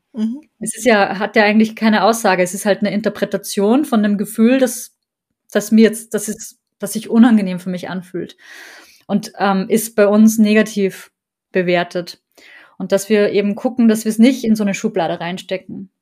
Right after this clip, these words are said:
Speaker 2: sondern einfach, dass wir es, wenn dann, beschreiben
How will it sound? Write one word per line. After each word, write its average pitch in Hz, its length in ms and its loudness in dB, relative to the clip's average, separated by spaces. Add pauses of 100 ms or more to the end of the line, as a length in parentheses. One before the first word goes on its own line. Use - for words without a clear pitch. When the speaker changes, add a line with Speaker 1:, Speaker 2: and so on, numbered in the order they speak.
(160)
Speaker 2:
sondern 180 280 -10
einfach, 190 500 -8 (500)
dass 185 180 -8
wir 214 60 2
es, 214 240 -4
wenn 254 240 6
dann, 247 440 2 (260)
beschreiben 226 840 0